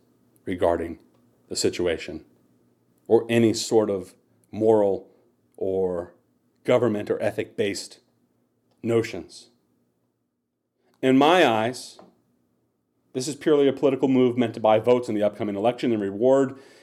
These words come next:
his political party's base, which has long made a really big issue about student loans.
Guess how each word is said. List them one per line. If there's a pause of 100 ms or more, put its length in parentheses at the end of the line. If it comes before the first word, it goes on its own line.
his
political
party's
base, (240)
which
has
long
made
a
really
big
issue
about
student
loans.